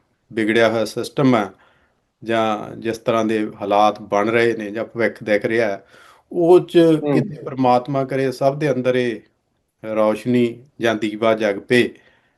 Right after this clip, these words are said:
Speaker 1: ਜਿਹੜਾ ਅਸੀਂ, ਅਹ, ਦੀਵਾਲੀ 'ਤੇ ਜਗਾਉਂਦੇ ਹਾਂ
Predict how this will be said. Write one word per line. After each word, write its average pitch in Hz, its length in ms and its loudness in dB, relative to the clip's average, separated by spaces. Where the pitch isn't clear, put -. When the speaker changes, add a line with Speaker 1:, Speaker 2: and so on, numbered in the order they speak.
Speaker 1:
ਜਿਹੜਾ 120 200 4
ਅਸੀਂ, 117 340 -4
ਅਹ, 104 640 -12
ਦੀਵਾਲੀ 107 380 2
'ਤੇ 120 140 2
ਜਗਾਉਂਦੇ 107 540 -2
ਹਾਂ 98 120 -10